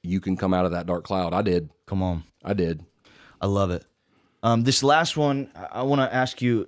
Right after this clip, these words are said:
Speaker 2: uh, about how you stay healthy spiritually, but I wanna kinda, um, preface it with this. And y-, you've exper-, you've worked in churches for a long time.
Speaker 1: Mm-hmm.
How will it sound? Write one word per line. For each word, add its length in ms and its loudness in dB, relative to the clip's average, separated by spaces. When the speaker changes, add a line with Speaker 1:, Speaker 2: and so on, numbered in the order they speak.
Speaker 2:
uh, 160 -2
about 240 4
how 100 0
you 120 4
stay 220 2
healthy 380 0
spiritually, 800 2
but 200 2
I 60 2
wanna 220 2
kinda, 420 2
um, 500 0
preface 400 2
it 80 -4
with 200 -4
this. 360 0
And 140 -2
y-, 100 -10
you've 440 0
exper-, 360 0
you've 180 0
worked 240 0
in 120 0
churches 340 -2
for 140 -6
a 80 0
long 300 2
time. 380 0
Speaker 1:
Mm-hmm. 200 0